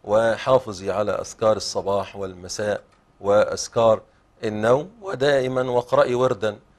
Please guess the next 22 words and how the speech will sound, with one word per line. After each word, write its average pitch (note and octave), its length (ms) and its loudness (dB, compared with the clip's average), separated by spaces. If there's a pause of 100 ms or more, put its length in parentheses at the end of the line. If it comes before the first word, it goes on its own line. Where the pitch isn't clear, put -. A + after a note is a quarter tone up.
(220)
من A2 180 -6
كتاب A2+ 360 0
الله A2 280 -2
سبحانه G#2+ 480 -6
وتعالى. B2+ 720 -4
الله C#3 200 2
سبحانه A2+ 360 -8
وتعالى G2+ 320 -2
قال: G2+ 320 0
"ألا G#2+ 200 -2
بذكر F2+ 440 -12
الله G2 400 -4 (380)
تطمئن G#2+ 500 -4
القلوب"، A2 420 -4
واعلمي D3 500 2
أن A2+ 140 -6
كل A2 300 -6
شيء G#2 280 -8
يجري B2 300 -4
بقدر، C3+ 400 4 (640)
فلماذا B2+ 720 4
الخوف؟ - 440 -2